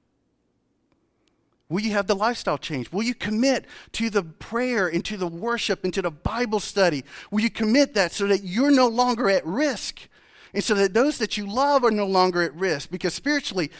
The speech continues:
I don't live in a void. My, my spiritual health affects my family. It affects my church. It affects my town.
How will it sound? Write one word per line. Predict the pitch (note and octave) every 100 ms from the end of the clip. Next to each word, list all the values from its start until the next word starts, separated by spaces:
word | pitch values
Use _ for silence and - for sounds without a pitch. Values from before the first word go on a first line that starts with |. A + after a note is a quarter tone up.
| - D#3
I | D#3
don't | G#3+ B3
live | A3 A#3+
in | G#3
a |
void. | E3 F3+ C#4 D#3+ F#2+ - _ _ _ _ _ _ _ -
My, | F#3 B3+ - F3
my | G#3
spiritual | - A#3 G3
health | F3+ A#3+ G#3+ -
affects | - - A3+ A#3 F3
my | D#3+ F#3
family. | - F3 E3 A#3 C#4 - -
It | D3
affects | D3 F#3 F3+
my | E3+ C#3
church. | - G#3 B3
It | F#3
affects | - G3+
my | A#3 G3+
town. | - F#3 C4+ B3+